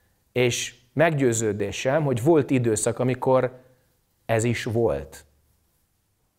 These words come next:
Aztán ez a szellemi ősrobbanás, ami az alapítónak a gyönyörűséges, megvilágosodott tudata, az szépen lehűl, és lesznek belőle keringő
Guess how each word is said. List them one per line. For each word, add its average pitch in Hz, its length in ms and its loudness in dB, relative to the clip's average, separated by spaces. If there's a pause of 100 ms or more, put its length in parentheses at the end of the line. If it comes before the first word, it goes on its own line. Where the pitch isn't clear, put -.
Aztán 131 420 0
ez 127 120 0
a 127 40 0
szellemi 151 500 2
ősrobbanás, 113 840 0
ami 117 120 0
az 117 80 0
alapítónak 120 840 0
a 120 60 2
gyönyörűséges, 117 1160 0 (160)
megvilágosodott 110 880 -2
tudata, 143 500 2 (260)
az 151 120 -4
szépen 135 420 0
lehűl, 127 540 2 (840)
és - 160 -10
lesznek 120 400 -2
belőle 110 680 0 (220)
keringő 107 760 -2